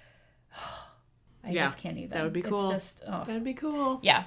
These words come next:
Speaker 1: I, I need to think about, like, what that would look like. But definitely this move to Kansas. I think people,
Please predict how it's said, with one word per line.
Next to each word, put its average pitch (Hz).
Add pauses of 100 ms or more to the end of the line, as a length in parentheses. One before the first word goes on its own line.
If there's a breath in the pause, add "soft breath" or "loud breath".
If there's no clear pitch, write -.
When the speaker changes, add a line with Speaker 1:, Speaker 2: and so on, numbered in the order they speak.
Speaker 1:
I, 208
I 214
need 226
to 226
think 170
about, 156
like, -
what 156
that 151
would -
look -
like. -
But -
definitely 226
this 185
move 160
to 156
Kansas. 160 (520 soft breath)
I 208
think 269
people, 180